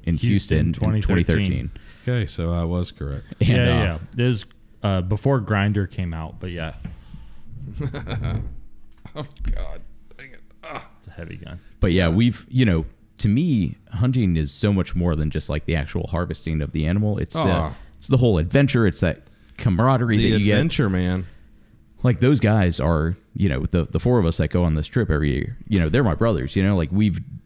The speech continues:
Speaker 1: gone and experienced everything together, and, and we've seen some terrible things together, and we've seen some of the most beautiful things in the world together, and that's more to it. There's so much more to it than the actual hunt.
Speaker 3: No,
Speaker 1: Um,
Speaker 3: I mean, it, it is. I, I mean, and I try to convey it, and I tried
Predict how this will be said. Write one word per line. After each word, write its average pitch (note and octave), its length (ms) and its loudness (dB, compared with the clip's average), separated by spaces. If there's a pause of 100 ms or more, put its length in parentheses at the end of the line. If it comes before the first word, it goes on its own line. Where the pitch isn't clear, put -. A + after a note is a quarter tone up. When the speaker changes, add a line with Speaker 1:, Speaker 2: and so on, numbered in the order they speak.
(160)
Speaker 1:
gone G2 340 2
and D#2 100 0
experienced F#2+ 800 0 (240)
everything F#2+ 460 0
together, G2+ 340 2
and, E2+ 140 2
and F2+ 180 0
we've E2 140 -2
seen G2 600 2 (100)
some - 180 -6
terrible C3 360 0
things C3 260 0
together, B2+ 320 0
and F2+ 80 0
we've E2 100 -2
seen G2+ 180 0
some F#2 140 -2
of F2 40 2
the E2+ 100 2
most D2+ 160 -4
beautiful - 340 0
things D2+ 240 -2
in - 80 -2
the D#2 60 0
world G#2 240 0
together, D2+ 360 -2
and D#2+ 120 0
that's G2 360 -2 (120)
more F#2+ 260 -2
to F2 240 -2
it. E2 120 -4
There's G#2 200 0
so C3+ 140 2
much A2 180 -2
more F#2+ 140 0
to F2+ 140 -2
it D#2+ 100 -6
than E2 80 -2
the D#2 100 -2
actual E2 360 -4
hunt. E2 320 -4 (440)
Speaker 3:
No, G2+ 320 2
Speaker 1:
Um, F#2+ 60 0
Speaker 3:
I G#2+ 60 2
mean, A2+ 200 2
it, G2+ 320 0
it A2+ 140 0
is. F#2 260 0
I, B2+ 260 -6
I D#3 60 2
mean, E3 140 0
and C#3+ 100 0
I E3+ 60 -2
try A3 200 -4
to F3 80 -2
convey G#2 380 0
it, G2 40 2
and E2+ 100 -2
I F2+ 60 2
tried G#2 320 2